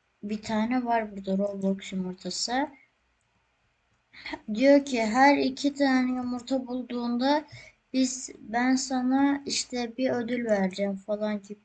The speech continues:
bir şey diyor. Tam anlayamadım.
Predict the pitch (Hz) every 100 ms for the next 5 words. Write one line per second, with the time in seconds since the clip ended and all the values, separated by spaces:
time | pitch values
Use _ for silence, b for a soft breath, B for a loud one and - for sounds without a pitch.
0 | _ - - 214 190 185 175 190 208 B
1 | B B B B _ 247 233 226 220 220
2 | 220 220 214 196 180 - 202 240